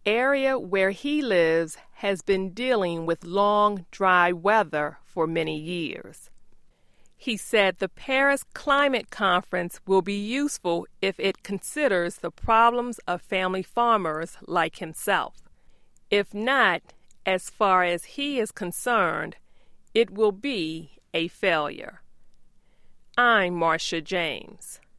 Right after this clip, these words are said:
Words in this story. Uncertain, adjective, unsure, drought, noun, a long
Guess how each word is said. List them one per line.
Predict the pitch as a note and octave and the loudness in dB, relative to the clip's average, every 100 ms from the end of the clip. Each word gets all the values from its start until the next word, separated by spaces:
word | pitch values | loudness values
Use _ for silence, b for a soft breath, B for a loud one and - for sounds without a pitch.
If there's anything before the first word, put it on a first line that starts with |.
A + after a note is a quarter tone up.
| - - - - - - - - - - - | -20 -20 -20 -20 -20 -20 -20 -20 -20 -20 -4
Words | A#3 C4+ G#3+ E3+ E3+ - - | 2 6 6 4 0 -10 -4
in | F3+ F3+ | -2 0
this | F3 F3 | -2 -2
story. | - - G#3+ F3 - - - - - - - - - - - - - - G3 | -4 0 2 0 -4 -10 -18 -20 -20 -20 -20 -20 -20 -20 -20 -20 -20 -6 2
Uncertain, | G#3+ A3+ - C4+ B3 - - - - - - - - - - _ - | 2 2 -2 2 2 0 -10 -12 -18 -20 -20 -20 -20 -20 -20 _ 0
adjective, | G3+ G3 F3 - - - - _ - - - _ _ - - | 2 2 -2 -10 -10 -10 -14 _ -20 -20 -20 _ _ -6 0
unsure, | F#3+ G3 - A3+ F3+ D3+ - - - - - - - - - | 0 -2 -4 -2 -2 -2 -6 -16 -20 -20 -20 -20 -20 -20 -14
drought, | G3 G#3+ G#3+ D3+ - - - - - - - - - - | 2 4 6 2 -4 -20 -20 -20 -20 -20 -20 -20 -20 -14
noun, | F3 F#3 F3+ D3+ - - - - - - - F3 | -4 0 0 -2 -8 -16 -20 -20 -20 -20 -6 -2
a | F3+ | 0
long | F3+ G3+ A3+ C#4 | 2 4 4 0